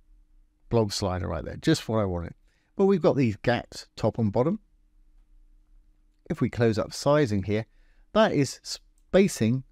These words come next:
padding top and bottom on both the row and the section, easy to get rid of. Let's go into the padding top. I'm gonna put a zero there. I'm gonna hit the chain, get the other side.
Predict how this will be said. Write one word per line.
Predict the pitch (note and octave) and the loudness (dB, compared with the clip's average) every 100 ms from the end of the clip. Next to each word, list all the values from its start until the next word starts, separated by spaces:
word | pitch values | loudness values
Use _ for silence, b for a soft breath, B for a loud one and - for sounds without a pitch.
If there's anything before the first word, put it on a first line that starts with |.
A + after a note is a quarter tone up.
| _ | _
padding | - C3+ A#2 A2+ | -4 0 2 0
top | - C#3+ B2+ | 0 -2 0
and | G#2 | 0
bottom | B2 A2 G2+ - | 2 4 2 0
on | A2+ G2+ | -4 0
both | G2+ G2+ | 0 -2
the | - G2+ | -4 -2
row | A#2 B2 A2+ | 0 0 -2
and | F#2+ G2 | -4 -4
the | G2 | -4
section, | - E3+ - F#2+ F2+ - - | -2 -2 -2 -6 -6 -6 -2
easy | A#2 G#2 G2+ | 0 0 -2
to | |
get | F#2 E2+ | -2 -4
rid | G2 F2+ | -2 -2
of. | E2 - _ _ _ _ _ | -4 -8 _ _ _ _ _
Let's | - - | -20 -4
go | G2+ F#2+ G#2+ - _ _ _ _ _ _ _ _ | -2 -2 -6 -20 _ _ _ _ _ _ _ _
into | E3 - | 0 0
the | G#2+ | -4
padding | - A2+ G#2+ G#2 | -2 0 0 2
top. | E3 F#3 - _ G#2+ | 2 0 -4 _ -8
I'm | |
gonna | F2 | -6
put | - F#2 | -4 -4
a | F2+ | -4
zero | G2+ C3 C3 B2 | -2 0 0 0
there. | B2 A#2 _ _ _ _ _ _ _ _ _ _ _ | -2 -2 _ _ _ _ _ _ _ _ _ _ _
I'm | F#3+ | 0
gonna | C3 | 2
hit | A#2 - | 2 -2
the | |
chain, | G2+ A#2 A2 G#2+ - _ _ _ _ _ _ - | -4 0 0 -2 -8 _ _ _ _ _ _ -6
get | F2 | -6
the | - F2+ | 0 0
other | F2 | -2
side. | - G2 F#2+ | -2 -2 -2